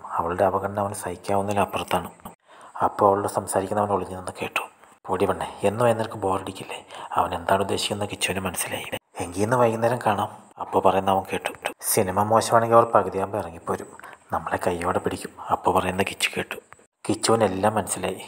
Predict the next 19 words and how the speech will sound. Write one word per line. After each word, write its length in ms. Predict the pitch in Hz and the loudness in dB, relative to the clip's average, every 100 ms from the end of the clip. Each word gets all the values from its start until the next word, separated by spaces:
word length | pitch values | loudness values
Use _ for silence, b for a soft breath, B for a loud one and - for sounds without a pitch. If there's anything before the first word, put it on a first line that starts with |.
| - - | -10 -6
എല്ലാവരും 360 | 85 170 196 | -2 0 0
സിനിമയ്ക്ക് 380 | - 101 101 107 | 0 2 0 0
പോകുമ്പോൾ 260 | 107 104 107 | 0 2 2
അവളുടെ 180 | 107 | 2
ഫ്ലാറ്റിൽ 380 | 104 98 90 - | 0 0 0 -2
വെച്ച് 200 | 92 - | -4 -4
മീറ്റ് 200 | 95 85 | -8 -6
ചെയ്യാനുള്ള 300 | 95 90 95 | -4 -4 -2
പരിപാടിയാണ്. 580 | 98 90 85 85 90 - - B B B - | -2 -2 -2 -4 -4 -6 -12 B B B -8
കിച്ചുവിൻ്റെ 440 | - 92 85 92 - | -2 -2 0 -2 0
കണ്ണുകൾ 260 | 87 90 90 | 0 0 -2
ചുവന്നു. 420 | - 87 - - - - _ - | -2 -2 -4 -12 -16 -20 _ 2
അവൻ 220 | 101 104 | 4 6
അപ്പുവിൻ്റെ 360 | 98 - 107 107 | 4 4 2 4
ബൈക്കിൻ്റെ 340 | 107 107 107 - | 4 2 0 4
കാറ്റഴിച്ച് 420 | 95 - 92 104 | 4 4 -2 -2
വിട്ട് 240 | 101 - | -6 -6
പുറത്തേക്ക് 440 | - 95 - 90 95 | -2 -2 -2 -6 -4
പോയി. 200 | - | -6